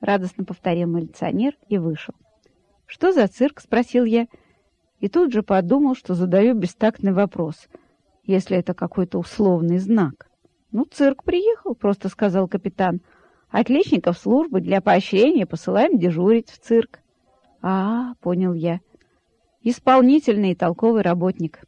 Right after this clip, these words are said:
капитан кивнул на дверь и прибавил. «Двадцать три года, уже дом строит». «Пожалуй, я тоже пойду», — сказал я. «Куда спешите?» — остановил меня капитан и посмотрел на часы. «До машины еще ровно час и сорок три минуты».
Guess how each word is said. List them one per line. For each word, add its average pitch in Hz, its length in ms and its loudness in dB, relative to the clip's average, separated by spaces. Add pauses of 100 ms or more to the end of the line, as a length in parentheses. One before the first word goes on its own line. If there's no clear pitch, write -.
капитан 180 420 -4
кивнул 180 360 -2
на 175 160 -2
дверь 180 340 -2 (120)
и - 80 -6
прибавил. 175 600 -2 (640)
«Двадцать 285 380 2
три 294 160 0
года, 208 380 2 (380)
уже 185 260 2
дом 214 300 4
строит». 208 520 -4 (1000)
«Пожалуй, 320 400 0
я 311 120 0
тоже 302 280 -2
пойду», — 175 420 -2
сказал 175 400 -2
я. 175 220 -4 (340)
«Куда 370 240 2
спешите?» — 208 560 -4 (460)
остановил 214 520 2
меня 190 260 0
капитан 208 460 -2
и 185 40 -2
посмотрел 190 520 -4
на 190 120 -2
часы. 185 420 -8 (760)
«До 214 120 0
машины 330 500 0
еще 233 560 2
ровно 262 640 4
час 233 720 0
и 190 100 -2
сорок 220 400 0
три 180 160 -2
минуты». 170 480 -2